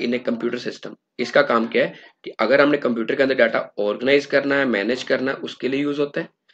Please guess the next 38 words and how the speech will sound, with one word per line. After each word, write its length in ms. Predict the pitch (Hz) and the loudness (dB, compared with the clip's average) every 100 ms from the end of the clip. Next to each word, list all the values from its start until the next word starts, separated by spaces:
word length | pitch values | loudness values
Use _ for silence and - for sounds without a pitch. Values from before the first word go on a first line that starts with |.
| _ _ _ - | _ _ _ -8
Database 540 | 120 123 131 185 214 | 2 4 4 4 6
software 280 | 135 131 147 139 | 4 6 2 0
used 240 | 143 - | -6 -4
to 100 | 165 160 _ - 110 | -4 -4 _ 0 4
add, 260 | 107 - - _ - - - 110 | 4 0 -10 _ -20 -20 0 2
edit, 360 | 110 113 - _ _ | 2 -2 -10 _ _
delete, 500 | 113 113 110 110 110 - _ _ | -2 0 2 0 -4 -20 _ _
view 280 | - 120 123 - | -8 -6 -6 -4
और 160 | 127 - | -6 -2
print 220 | 120 117 | -4 -2
the 100 | 147 190 _ _ 92 | -4 -6 _ _ -8
data। 240 | - 175 - | -8 -12 -12
इसकी 300 | - - - | -10 -6 0
मदद 180 | 160 143 | 4 4
से 100 | 131 135 | 2 2
हम 80 | 123 | 2
डेटा 260 | 110 113 | 2 2
ऐड 220 | 123 104 - | 0 0 -2
कर 80 | 117 | -4
सकते 400 | 117 113 117 113 | -6 -6 -4 -2
हैं, 200 | 113 - | -4 -4
एडिट 300 | 107 113 113 | -6 -6 -6
कर 80 | 113 | -4
सकते 400 | - - - 113 | -4 -6 -2 0
हैं, 160 | 113 | 0
डिलीट 260 | 113 110 113 | 0 -4 -2
कर 140 | - | -2
सकते 360 | - - - 113 | 0 -4 -2 0
हैं, 140 | 113 110 | 0 2
देख 180 | 107 | 0
सकते 260 | - 113 - | 0 0 2
हैं 40 | 135 | 2
और 40 | |
प्रिंट 220 | 127 120 | 2 0
भी 80 | - | 0
कर 140 | - 110 | 2 2
सकते 320 | 95 - 107 | 0 -14 -14
हैं। 140 | 110 | -14